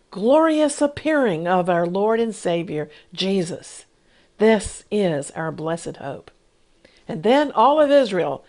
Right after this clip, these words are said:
shall be saved and grafted back again into God's olive tree of blessings. Therefore, I pray that anybody watching or listening to this program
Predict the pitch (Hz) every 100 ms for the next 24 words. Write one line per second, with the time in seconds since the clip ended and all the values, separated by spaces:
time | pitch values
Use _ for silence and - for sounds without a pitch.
0 | _ - - 208 220 208 - 208 226 226
1 | 180 165 160 202 220 214 208 226 226 208
2 | 175 156 147 143 _ _ _ - 170 175
3 | 165 165 160 156 - _ _ _ - 180
4 | 175 175 - 180 165 160 - 151 - 165
5 | 165 - 120 82 - _ _ _ _ _
6 | _ _ _ _ _ 226 254 269 254 240
7 | - 240 240 196 233 330 254 170 151 139
8 | 175 240 247 240 214 202 202 190 165 175
9 | 208 - 170 156 151 151